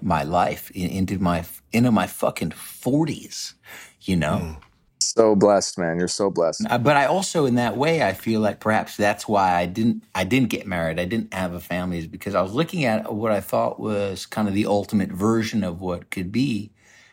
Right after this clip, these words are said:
Speaker 1: And I thought, "I don't know if, how can that happen now?" I mean, you know, and, and I can ne-, how am I gonna be,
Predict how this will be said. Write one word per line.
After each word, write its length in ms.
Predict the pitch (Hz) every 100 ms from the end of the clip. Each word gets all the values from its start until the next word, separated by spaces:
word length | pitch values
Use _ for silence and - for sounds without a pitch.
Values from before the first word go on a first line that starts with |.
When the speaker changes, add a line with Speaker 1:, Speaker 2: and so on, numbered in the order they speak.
| _ _
Speaker 1:
And 100 | 110
I 60 | 110
thought, 320 | 92 107 101
"I 80 | 107
don't 160 | 143 135
know 240 | 127 123
if, 240 | 110 - - _ _ _ _ _ _ _ _ _ _ _
how 160 | - 123
can 160 | 160
that 120 | 139 113
happen 440 | 123 156 113 71
now?" 160 | - -
I 80 | 87
mean, 300 | 87 85 98 - - - - _ _
you 100 | 104
know, 300 | 98 101 -
and, 380 | 104 98 92 -
and 360 | 113 98 95 - _ _ - - -
I 140 | -
can 340 | 117 135 117 117
ne-, 200 | 131 -
how 260 | - 139 160
am 100 | 170
I 80 | 139
gonna 280 | 127 131
be, 460 | 92 113 151 123 110